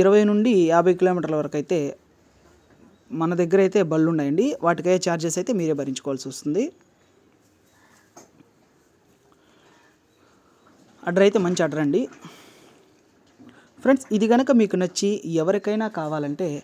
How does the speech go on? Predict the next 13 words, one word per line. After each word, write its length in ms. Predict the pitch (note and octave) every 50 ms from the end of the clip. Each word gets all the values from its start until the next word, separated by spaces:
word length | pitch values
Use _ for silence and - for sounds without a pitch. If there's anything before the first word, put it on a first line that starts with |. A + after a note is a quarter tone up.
| _ - - - - _ - G3
టైటిల్ 280 | G#3+ A3+ C4+ B3+ A3 G3
అయితే 100 | F#3+ A3+ G#3 F3
మన 80 | D#3+ D#3+ D#3
నెంబర్ 180 | D#3 E3 E3 D#3+
ఉందండి, 280 | D3 C#3+ C#3 E3 G#3+ C4+ C#4 - - _ - - - - E3+
కాల్ 180 | E3 E3+ E3+ E3+ D#3+
చేసి 260 | D3 C#3 - A#3+ C#4 F4 - _ _ _ _ _ -
ఫుల్ 200 | - A#3+ C4 C4 G#3+ G3+
డీటెయిల్స్ 320 | F#3 F#3+ F3+ E3+ - - E3+
తెలుసుకొని 340 | D3+ - - - E3 A3 A#3 -
కొనుక్కునే 300 | D3+ D3+ C#3+ D3 D3 C#3 -
ప్రయత్నం 280 | C#3+ C3+ C3 - C3+ B2 C3
చేయండి. 220 | C3 C#3+ F3+ A#3